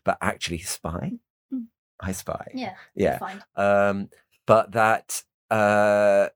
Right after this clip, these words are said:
Speaker 1: there needs to be something essential or definitive about, uh, what you're trying to do, full
Speaker 2: Mm.
Speaker 1: stop, that will make answering those questions when an, when, when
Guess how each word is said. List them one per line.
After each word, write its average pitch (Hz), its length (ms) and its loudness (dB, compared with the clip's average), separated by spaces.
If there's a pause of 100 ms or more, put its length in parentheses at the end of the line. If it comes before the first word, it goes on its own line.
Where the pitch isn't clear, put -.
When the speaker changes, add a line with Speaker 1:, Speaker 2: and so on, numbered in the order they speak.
(100)
Speaker 1:
there 110 180 2
needs 120 300 2
to 98 60 -10
be 104 120 0
something 95 480 2
essential 90 720 -2
or 90 160 2
definitive 90 840 -2
about, 90 560 2 (760)
uh, 90 280 0
what 107 240 4
you're 110 80 2
trying 110 300 4
to 98 60 -4
do, 87 420 0
full 98 220 0
Speaker 2:
Mm. 92 40 -2
Speaker 1:
stop, 76 500 2 (280)
that 104 280 2
will 104 520 2 (420)
make 117 280 2
answering 117 360 0
those 101 180 4
questions 85 720 -2
when 90 160 2
an, 92 220 0
when, 92 400 2
when 95 300 2